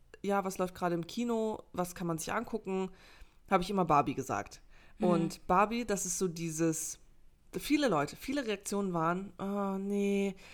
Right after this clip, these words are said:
Speaker 1: nee, Barbie, mm, das ist mir zu pink und das ist mir zu,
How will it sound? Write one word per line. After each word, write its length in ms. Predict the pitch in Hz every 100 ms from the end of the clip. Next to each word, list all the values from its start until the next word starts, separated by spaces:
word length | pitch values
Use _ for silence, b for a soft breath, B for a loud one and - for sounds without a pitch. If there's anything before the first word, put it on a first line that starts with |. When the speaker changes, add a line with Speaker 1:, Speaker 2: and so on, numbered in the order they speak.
| B -
Speaker 1:
nee, 400 | 208 208 202 202
Barbie, 680 | 208 208 214 208 208 208
mm, 480 | - 208 208 202 202
das 180 | 196 180
ist 80 | -
mir 120 | 180
zu 160 | 180 160
pink 680 | - 240 247 233 233 226
und 240 | 143 165 160
das 240 | 175 -
ist 60 | -
mir 220 | 175 165
zu, 480 | - 165 156 147